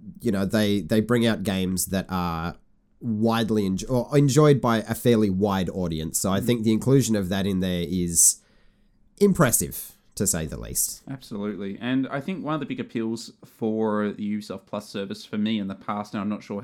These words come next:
Speaker 2: just how this will translate, but I've used it in the past to get access to day one Ubisoft titles without shelling out that heavy, you know, day one price of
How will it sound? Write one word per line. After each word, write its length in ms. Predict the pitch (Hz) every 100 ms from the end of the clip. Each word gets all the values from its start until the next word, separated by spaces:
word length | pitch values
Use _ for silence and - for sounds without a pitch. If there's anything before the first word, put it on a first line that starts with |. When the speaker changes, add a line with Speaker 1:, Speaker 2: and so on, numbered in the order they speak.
| 127
Speaker 2:
just 180 | 117 -
how 120 | 98
this 160 | 107 110
will 80 |
translate, 680 | 90 - 104 110 107 98 101 _ _ _ _ _ _ _
but 520 | 113 101 131 120 - _ -
I've 160 | 127 135
used 200 | 131 127
it 60 |
in 60 | 104
the 60 |
past 320 | 107 113 110 -
to 40 |
get 120 | 107
access 340 | 101 - 110 101
to 100 | -
day 280 | - 104 104
one 320 | 104 123 151
Ubisoft 440 | - 135 131 127 -
titles 340 | 135 170 175
without 180 | 107 104
shelling 340 | - 107 107
out 160 | 104 104
that 180 | 107 120
heavy, 260 | 123 110
you 260 | 110 110 107
know, 180 | 104 104 -
day 300 | 127 120 120
one 480 | 107 110 107 104 107 -
price 540 | - 113 185 233 -
of 300 | 101 101